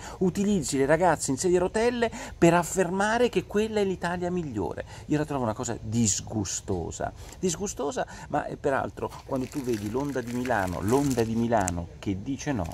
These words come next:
capisci che non questo giornale, ma che se la sinistra vuole pensare di riuscire a, a riconnettersi a questo paese,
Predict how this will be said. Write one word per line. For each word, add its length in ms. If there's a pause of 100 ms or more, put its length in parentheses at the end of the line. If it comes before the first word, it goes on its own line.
(100)
capisci 500
che 140
non 220
questo 260
giornale, 540 (240)
ma 80
che 100
se 140
la 80
sinistra 480
vuole 200
pensare 440
di 60
riuscire 400
a, 160
a 160
riconnettersi 760
a 60
questo 320
paese, 500